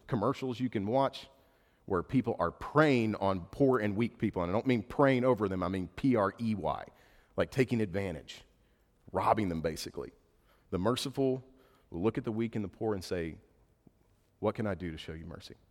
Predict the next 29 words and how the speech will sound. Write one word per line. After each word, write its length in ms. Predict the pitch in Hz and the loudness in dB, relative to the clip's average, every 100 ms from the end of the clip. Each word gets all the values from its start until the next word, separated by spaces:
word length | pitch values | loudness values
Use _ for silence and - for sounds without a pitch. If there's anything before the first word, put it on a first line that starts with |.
| _ _ _ _ _ - | _ _ _ _ _ -4
See, 120 | 110 | 0
mercy 340 | 107 131 - | 2 2 2
and 120 | 107 | 0
grace 260 | 87 95 104 | 2 2 2
sometimes 460 | - 104 110 101 - | -2 -2 -2 -2 -4
get 140 | 98 | -4
interchanged, 580 | 98 101 - 104 104 - | -2 -4 -2 -2 -2 -6
but 80 | 90 | -2
they 100 | 85 | -2
are 220 | 85 131 | 0 0
a 40 | |
little 160 | 110 107 | -2 -2
bit 200 | 95 76 | -4 -4
different. 320 | 90 78 71 _ _ _ _ _ _ _ - | -6 -6 -14 _ _ _ _ _ _ _ -10
Grace 340 | 92 117 143 | 2 2 2
is 120 | 117 - | -2 -4
poured 280 | 120 113 | 0 4
out 180 | 104 98 | 4 2
on 120 | 95 | 0
the 120 | 92 92 | -2 -2
undeserving. 640 | 95 82 95 98 82 78 - | -2 -2 -2 0 -4 -8 -8
Mercy 400 | 90 101 113 110 | -2 -2 -2 -4
is 100 | 90 | -6
poured 300 | - 104 92 | -4 -2 2
out 260 | 87 80 - - _ _ _ _ | 2 0 -6 -20 _ _ _ _
on 140 | - 90 | -6 -4
the 80 | 80 | -2
miserable. 520 | 92 80 76 - - | -4 -4 -8 -10 -8
<laughs> 80 | 151 | -8